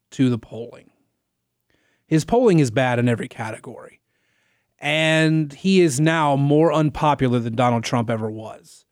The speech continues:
And he has gone, this, this is coming from Politico, he, he regularly refers to Trump in the White House as the worst president in history. And Biden is more unpopular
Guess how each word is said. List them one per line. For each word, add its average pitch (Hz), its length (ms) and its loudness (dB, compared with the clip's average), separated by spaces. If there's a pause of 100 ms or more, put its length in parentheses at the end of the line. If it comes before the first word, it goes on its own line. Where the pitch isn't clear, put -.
(480)
And 160 320 0
he 185 240 4
has 151 420 0
gone, 165 600 2
this, 156 180 2
this 185 220 2
is 165 80 -8
coming 180 240 0
from 143 240 0
Politico, 139 420 0
he, 147 340 0
he 151 140 -2
regularly 143 840 2 (340)
refers 180 500 0
to 151 140 2
Trump 135 340 -2
in 135 100 0
the 127 80 2
White 127 260 0
House 123 380 -2
as 139 320 -4
the 120 100 -4
worst 135 380 0
president 123 520 -2
in 117 80 -10
history. - 560 -18 (1040)
And 147 400 0
Biden 123 360 0
is 127 140 -2
more 127 160 0
unpopular 139 640 0